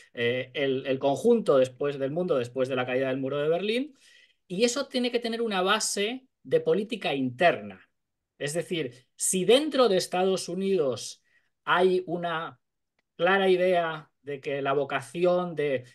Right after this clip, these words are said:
practicar ese papel de potencia hegemónica que la literatura de economía política internacional habla de un hegemón benigno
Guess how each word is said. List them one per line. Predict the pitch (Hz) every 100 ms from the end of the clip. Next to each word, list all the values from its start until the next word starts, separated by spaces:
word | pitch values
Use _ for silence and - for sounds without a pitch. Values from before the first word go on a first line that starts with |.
| _ _
practicar | - 151 - 139 170 185 185
ese | 175 - 160
papel | 147 135 127 170 170
de | 160
potencia | 151 165 156 160
hegemónica | 151 - 147 156 156 135 143 135 -
que | 123
la | 120
literatura | 120 123 127 123 151 147 139
de | 139
economía | 139 131 139 131
política | 139 135 135
internacional | 131 123 127 135 135 139
habla | 139 135
de | 131 127 131
un | 139 143
hegemón | 135 131 135 143 135 135
benigno | 131 143 165 151 143 127 123